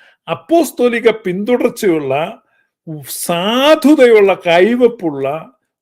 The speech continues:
ഒരു അപ്പോസ്തോലിക പിൻഗാമിയെ കൈക്കൊള്ളാതെ യേശുവിനെ കൈക്കൊള്ളാൻ പറ്റില്ല. No way.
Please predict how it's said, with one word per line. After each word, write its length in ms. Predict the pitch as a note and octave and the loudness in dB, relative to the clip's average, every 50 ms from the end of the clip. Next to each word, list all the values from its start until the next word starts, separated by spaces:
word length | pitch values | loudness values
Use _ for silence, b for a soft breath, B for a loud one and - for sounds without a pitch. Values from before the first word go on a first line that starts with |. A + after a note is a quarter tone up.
| _ - | _ -6
ഒരു 140 | D#3 E3+ D#3+ | -6 -4 -4
അപ്പോസ്തോലിക 960 | D3 D3+ - _ _ - C#4+ D#4 B3 - - _ A3 A3 G#3+ G#3+ G3+ G3+ | -6 -8 -12 _ _ -12 -12 -10 -12 -12 -8 _ -4 -4 -4 -4 -4 -4
പിൻഗാമിയെ 1040 | G3 G3 - F#3 F3 F3+ G3+ A3+ A3+ G#3+ A3+ A3 A3 A3 G#3 G#3 G3+ F#3+ F#3 F#3 F#3+ | -4 -4 -6 -8 -8 -6 -6 -8 -4 -2 -2 -2 -2 -2 -4 -6 -6 -6 -6 -6 -6
കൈക്കൊള്ളാതെ 1040 | F3+ - - E3+ E3 E3+ F#3+ - - - G#3 G3 F#3 F3 E3 D#3 D3+ D3 C#3 C#3+ D3+ | -8 -6 -4 -2 0 0 0 -2 0 0 2 2 2 2 0 0 -2 -2 -2 -2 -2
യേശുവിനെ 500 | D3+ C#3+ C#3+ D#3 D#3 D#3 - E3+ E3+ F3 | -2 -2 -2 -2 -4 -4 -6 -10 -10 -8
കൈക്കൊള്ളാൻ 420 | - D#3 D3 D3 E3 D#3 D#3 D3+ D3+ | -8 -8 -8 -6 -4 -4 -4 -4 -4
പറ്റില്ല. 480 | C#3+ C#3 C3+ E3 D3+ C#3+ A#2+ - - _ _ _ _ _ _ _ _ _ _ _ _ _ _ _ _ _ _ _ _ _ _ _ _ _ _ _ _ _ _ _ _ _ _ _ _ _ _ | -6 -6 -8 -10 -12 -10 -12 -12 -14 _ _ _ _ _ _ _ _ _ _ _ _ _ _ _ _ _ _ _ _ _ _ _ _ _ _ _ _ _ _ _ _ _ _ _ _ _ _
No 100 | A#2+ C3 | -12 -10
way. 240 | C#3 C#3 B2+ A#2+ G#2 | -8 -8 -8 -8 -10